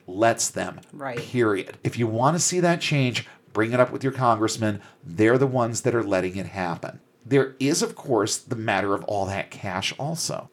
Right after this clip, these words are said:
Speaker 1: When the brethren, as my pastor used to refer to them, passed the plate during the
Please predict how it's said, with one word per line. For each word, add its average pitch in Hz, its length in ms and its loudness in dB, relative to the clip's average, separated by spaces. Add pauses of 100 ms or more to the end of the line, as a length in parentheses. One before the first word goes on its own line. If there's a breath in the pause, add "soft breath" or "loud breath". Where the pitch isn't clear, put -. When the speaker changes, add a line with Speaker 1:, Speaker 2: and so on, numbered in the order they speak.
(140)
Speaker 1:
When 135 580 2
the 131 60 0
brethren, 135 540 2
as 117 240 2
my 110 140 -2
pastor 104 380 -2
used 104 180 -6
to 107 80 -10
refer 101 320 0
to 101 140 -6
them, 113 180 -6
passed 117 380 -2
the 107 80 -6
plate - 480 0
during 117 320 -2
the 110 340 0